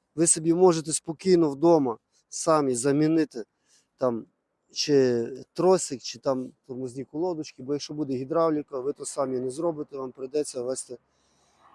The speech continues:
в майстерню. Когось буде така лялечка цікавити, є навіть ще пару кольорів.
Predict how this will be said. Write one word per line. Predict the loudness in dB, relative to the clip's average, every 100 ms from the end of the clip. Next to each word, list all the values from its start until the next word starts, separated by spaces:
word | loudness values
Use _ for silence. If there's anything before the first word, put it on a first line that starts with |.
| _ _ _ _ _
в | -6
майстерню. | -2 -2 -2 -4 -4 -6 -14 _ _ _ _ _ _ _ _ _ _ _ _ _
Когось | 0 4 4 4
буде | 0 -2
така | -4 -6 -4 -2
лялечка | -2 -4 -10 -16
цікавити, | -18 -8 0 0 0 -4 -2
є | 0 0
навіть | 2 0 0
ще | -4 -8
пару | 4 4 4
кольорів. | 0 2 4 4 0